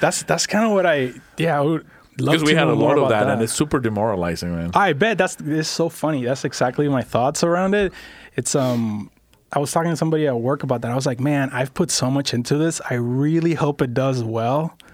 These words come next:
Speaker 2: Yeah.
Speaker 1: Like, ob-, obviously for, for the money, but just in general, because I put so much into it.
Speaker 2: Yeah.
Speaker 1: Um, and I wonder how other founders feel about that, that moment right before launch, you know?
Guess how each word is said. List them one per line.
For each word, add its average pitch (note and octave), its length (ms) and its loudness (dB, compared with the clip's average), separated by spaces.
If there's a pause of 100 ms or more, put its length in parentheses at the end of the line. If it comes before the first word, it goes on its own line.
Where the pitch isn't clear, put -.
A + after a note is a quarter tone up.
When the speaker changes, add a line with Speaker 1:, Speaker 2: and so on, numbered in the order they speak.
(160)
Speaker 2:
Yeah. - 100 0
Speaker 1:
Like, D#3+ 140 4
ob-, E3 200 2
obviously D#3+ 380 2
for, C#3+ 480 0 (180)
for - 120 -12
the C#3+ 80 0
money, C3+ 240 0
but C#3+ 160 0
just D3 200 0
in C#3+ 140 0
general, C3 520 0
because C3 220 -4
I A#2+ 60 -2
put C3+ 260 -4
so - 160 0
much B2+ 280 -2
into C#3 320 0
it. F#3 140 0
Speaker 2:
Yeah. A#2 180 -2 (340)
Speaker 1:
Um, C#3 160 2
and B2+ 160 -2
I B2+ 60 0
wonder D#3+ 220 0
how F#3 120 2
other D3 180 2
founders C3+ 400 0
feel D3+ 280 0
about A#2 300 -2
that, G#2+ 180 -4
that B2 100 2
moment C3 440 0
right C#3 180 0
before C3 340 -2
launch, B2 640 0 (220)
you A2+ 100 -2
know? B2 300 -2